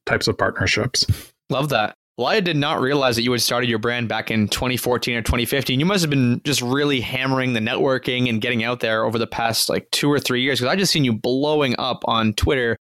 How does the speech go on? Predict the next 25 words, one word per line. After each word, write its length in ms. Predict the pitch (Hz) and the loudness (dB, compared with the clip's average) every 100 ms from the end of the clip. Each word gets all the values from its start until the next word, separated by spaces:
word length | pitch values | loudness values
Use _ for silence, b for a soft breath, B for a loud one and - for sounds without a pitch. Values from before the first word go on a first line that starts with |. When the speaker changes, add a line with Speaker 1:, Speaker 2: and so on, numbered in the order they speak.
| _ | _
Speaker 2:
I 60 | 120 | -4
know 60 | |
you're 160 | 127 127 - | -2 -2 -2
doing 200 | 127 131 | 0 0
Instagram 560 | 165 180 160 135 120 | 2 2 0 0 0
now, 260 | 117 113 110 | 0 0 0
and 100 | 110 | 2
you're 120 | 156 | 0
just, 260 | 151 143 - | 0 -2 0
like, 300 | 120 101 - B B | -2 -4 -12 B B
creating 540 | - - 139 135 123 117 - | -8 -2 0 2 0 -2 -4
so 240 | - - | -2 0
much 240 | 170 160 - | 2 2 0
content, 360 | 143 135 117 | -2 0 0
so 100 | - | 0
much 180 | 139 135 | 0 0
helpful 280 | 127 120 110 | -2 -2 -4
content. 400 | 131 127 120 120 | -2 -2 -2 0
And 180 | 120 113 B B B - | 0 0 B B B -8
for 80 | 139 | 0
those 160 | 185 | 2
who 80 | 208 | 2
are 60 | 170 | 2
listening 400 | 139 139 143 120 | 2 0 0 -2
who 540 | - 127 123 123 120 | 0 2 4 4 2